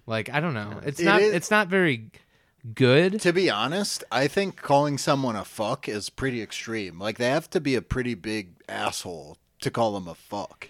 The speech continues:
Speaker 1: And you
Speaker 2: you
Speaker 1: know,
Speaker 2: know?
Speaker 1: this
Speaker 2: It's, it's like calling them a cunt, you know? It's like, <laughs> damn, like, they're really, like, I don't like them at all, you know? Like,
Speaker 1: At all.
Speaker 2: <clears throat>
Speaker 1: Yeah.
Speaker 2: He's very grisly.
Speaker 1: Ugh,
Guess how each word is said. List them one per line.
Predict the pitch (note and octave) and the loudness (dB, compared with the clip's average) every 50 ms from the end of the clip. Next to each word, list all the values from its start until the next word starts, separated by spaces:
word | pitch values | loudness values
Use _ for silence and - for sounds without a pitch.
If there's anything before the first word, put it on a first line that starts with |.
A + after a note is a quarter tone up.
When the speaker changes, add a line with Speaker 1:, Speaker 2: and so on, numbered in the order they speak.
| - C3 | -4 -2
Speaker 1:
And | C3 C3+ | 2 4
you | D3 | 4
Speaker 2:
you | D#3+ | 4
Speaker 1:
know, | F3 F3 F3 F3 E3+ D#3 | 6 6 4 4 4 2
Speaker 2:
know? | A#2 - - - | 0 -4 -12 -8
Speaker 1:
this | B2 A#2+ D3 E3 D#3+ - - - | 0 4 4 4 4 2 -8 -10
Speaker 2:
It's, | - - - | -12 -6 0
it's | F#3+ E3+ - - | 0 0 2 6
like | G#3 A3 G#3+ - - | 6 6 6 4 2
calling | - F3 E3 E3+ D#3+ D3+ C#3 | 4 4 6 6 4 2 2
them | C3+ C3 B2 A#2 G#2+ | 0 0 0 0 -2
a | |
cunt, | G2+ - - - C3 C#3 B2+ F#2 - _ _ _ | -4 -6 -6 -4 -2 -2 -4 -6 -8 _ _ _
you | G#2+ G#2+ G#2 | -14 -14 -12
know? | G2 F#2+ F#2+ G2+ B2 B2+ - _ _ - C3+ | -12 -10 -10 -10 -10 -12 -14 _ _ -10 -8
It's | C3 - - - | -8 -8 -6 -2
like, | B2+ A#2+ A2+ G#2 F#2+ - - _ _ _ _ | 0 0 2 0 -2 -8 -16 _ _ _ _
<laughs> | _ _ _ - | _ _ _ -4
damn, | C#3 C#3+ D3+ D3+ B2 F#2+ F2 E2+ - - | -2 0 0 0 -2 -4 -8 -14 -16 -10
like, | A#2+ C3 C3 - - | -8 -8 -8 -8 -8
they're | B2 B2+ C#3+ F#3 G#3 E3 A2 - - F2 | -6 -2 0 0 -2 -2 -6 -14 -18 -14
really, | G#2 B2 C#3+ D3 C3+ C3+ A#2+ G#2+ G2+ - | -6 -4 -4 -2 -2 -4 -6 -6 -10 -4
like, | C3+ D3 C#3 - - | -2 -2 -2 0 2
I | - D3+ F#3 | 2 6 6
don't | A#3 G#3+ C#3 A2 | 6 6 6 4
like | A2+ A#2+ C3+ C#3+ - | 4 4 4 4 4
them | - - - G#2 - - | 4 4 4 4 0 -4
at | - G#2+ A2+ A2+ A#2 A2 G2 | -2 0 2 2 4 4 6
all, | F2+ F2 - - F2+ E2+ - - - _ _ - | 6 6 6 6 4 2 -4 -12 -18 _ _ -4
you | B2+ C3 C3 | -2 -2 0
know? | B2 A#2 A2+ B2+ C#3 C#3 - _ _ _ - | 0 -2 -2 -2 -4 -4 -8 _ _ _ -4
Like, | A#2 B2 A#2+ A#2+ | -2 -2 2 4
Speaker 1:
At | A#2+ A#2 A2+ A2+ A2+ A#2 - _ _ _ _ - | 6 8 8 8 6 4 0 _ _ _ _ -6
all. | A2 A2 G#2+ A2 A2+ A2+ G#2 - | -4 -2 0 0 -2 -2 -4 -4
Speaker 2:
<clears throat> | D#3+ E3 D3+ C3 - - - _ _ _ _ _ _ - | -6 -6 -6 -8 -8 -10 -16 _ _ _ _ _ _ -6
Speaker 1:
Yeah. | A#2 G#2 G2+ G2+ G2+ - | -4 -4 -4 -4 -6 -10
Speaker 2:
He's | G#2+ G#2+ F#2+ | -12 -14 -14
very | F2 D#2+ E2+ F#2 G#2+ A2 G#2 F#2+ F2 E2+ E2 _ _ _ _ _ | -14 -12 -10 -6 -6 -6 -6 -6 -10 -14 -18 _ _ _ _ _
grisly. | - G#2 G2+ G2 F2+ E2+ - - C3 C#3 - - - _ _ - | -18 -16 -16 -16 -16 -18 -20 -20 -20 -20 -20 -20 -20 _ _ -8
Speaker 1:
Ugh, | A#2 A#2 E3+ G3 F#3+ F3 D#3+ D3+ B2+ | -4 -2 -2 0 -2 -2 -4 -6 -8